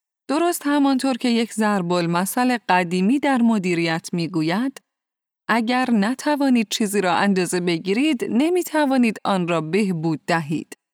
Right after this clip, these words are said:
در مقدمهٔ ویرایش مربوط به بیست و پنجمین سالگرد انتشار کتاب، گلمن توضیح می‌دهد که اصطلاح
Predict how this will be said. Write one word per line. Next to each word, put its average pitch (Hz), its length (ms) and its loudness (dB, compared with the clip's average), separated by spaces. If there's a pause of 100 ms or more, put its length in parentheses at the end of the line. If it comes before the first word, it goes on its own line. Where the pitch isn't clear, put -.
(1120)
در 190 180 6
مقدمهٔ 208 760 2
ویرایش 220 600 0
مربوط 180 640 0
به 170 100 -2
بیست 160 260 -6
و 165 60 -4
پنجمین 180 600 0
سالگرد 220 600 0
انتشار 180 600 -2
کتاب، 220 680 -2
گلمن 226 440 2
توضیح 202 420 -2
می‌دهد 175 480 -2
که - 220 -4
اصطلاح 170 640 -4